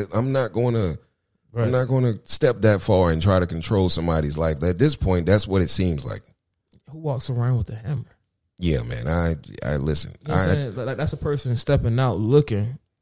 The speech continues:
Speaker 2: for something.
Speaker 1: Yeah, man. It, it, listen, definitely happy that the two women that were attacked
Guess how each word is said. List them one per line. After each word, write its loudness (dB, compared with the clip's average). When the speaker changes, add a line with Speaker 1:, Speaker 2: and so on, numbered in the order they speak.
Speaker 2:
for -8
something. -2
Speaker 1:
Yeah, -2
man. -6
It, -2
it, 0
listen, 0
definitely 4
happy 4
that 0
the -2
two 0
women 2
that 2
were 0
attacked 0